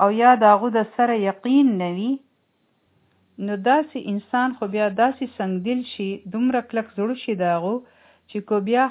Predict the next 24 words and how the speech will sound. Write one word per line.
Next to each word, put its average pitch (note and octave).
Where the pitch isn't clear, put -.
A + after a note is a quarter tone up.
خلک B3+
وږي B3+
هم B3
وي، C#4+
نو G3+
هغو G#3+
ته B3
څه A3
فرق A3+
نه G#3
پرېوځي. E3
هغوی A3+
وایي C4
چې -
موږ C#4
څه A#3
کولی F3
شو، E3
او G3
موږ B3+
بل A#3+
ته B3
ولې F#3
ووایو؟ E3+